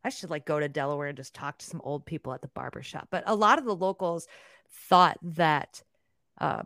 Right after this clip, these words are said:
like, Hunter and, and Bo were supposed to die too. Like, it was supposed to be this grand,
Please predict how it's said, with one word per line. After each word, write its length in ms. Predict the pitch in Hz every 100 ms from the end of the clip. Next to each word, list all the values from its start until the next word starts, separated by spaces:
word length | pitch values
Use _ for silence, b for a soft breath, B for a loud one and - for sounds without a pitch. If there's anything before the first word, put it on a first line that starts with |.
| -
like, 140 | 147
Hunter 440 | - 208 214 196
and, 240 | 170 156 151
and 140 | 160 151
Bo 180 | 139 160
were 120 | -
supposed 300 | - 120 -
to 60 |
die 260 | - - -
too. 200 | - - -
Like, 220 | 147 156
it 60 | 143
was 100 | 170
supposed 300 | - 156 -
to 60 |
be 80 | -
this 240 | 127 127 -
grand, 480 | - 135 131 127 127